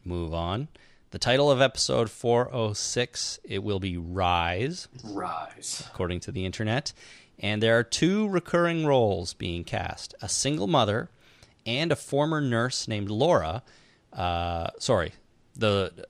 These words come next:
Speaker 1: a single mother and former nurse named Laura, that's one character.
Speaker 2: Right.
Speaker 1: And a tough and funny woman named Melody. Uh, and,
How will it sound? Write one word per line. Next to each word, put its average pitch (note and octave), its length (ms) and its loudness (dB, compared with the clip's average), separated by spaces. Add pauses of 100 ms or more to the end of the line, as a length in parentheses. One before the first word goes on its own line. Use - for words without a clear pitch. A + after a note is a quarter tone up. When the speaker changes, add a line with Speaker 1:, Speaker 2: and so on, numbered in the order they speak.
Speaker 1:
a A2 80 -8
single F3+ 260 2
mother D3 260 6
and C3 200 0
former A#2 320 2
nurse G#2 300 0
named F#2+ 180 -2
Laura, F2 280 0
that's F2+ 220 -2
one G#2 180 2
character. F2 480 -6 (280)
Speaker 2:
Right. - 200 2 (120)
Speaker 1:
And G#2 160 -2
a - 40 2
tough - 520 0
and A2+ 140 -2
funny B2+ 400 -2
woman A2+ 380 0
named G2 360 -4
Melody. A2+ 560 -2 (1000)
Uh, F#2+ 320 2 (300)
and, A#2+ 460 0